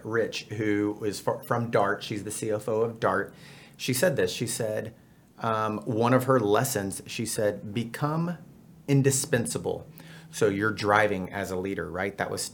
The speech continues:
one of the steps. The following step was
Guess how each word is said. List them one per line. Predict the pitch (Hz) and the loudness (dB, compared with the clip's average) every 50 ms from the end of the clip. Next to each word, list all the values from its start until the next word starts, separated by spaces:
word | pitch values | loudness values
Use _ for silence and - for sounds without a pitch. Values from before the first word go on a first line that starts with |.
| - - - | -14 -14 -8
one | 113 104 113 110 | -2 0 2 2
of | 104 92 | 2 0
the | 95 | -2
steps. | 92 - - - - - - - - - - - - - - - - - - - | -4 -4 -4 -4 -4 -6 -6 -8 -10 -12 -12 -12 -16 -20 -20 -20 -20 -20 -18 -4
The | 101 107 101 90 | 0 2 2 2
following | - - - 127 120 131 135 143 147 135 120 | 0 2 6 6 8 8 8 6 4 2 0
step | - - - 143 143 - | -2 -2 -2 -2 -2 0
was | - 95 92 92 95 - - | 0 0 0 0 -2 -6 -10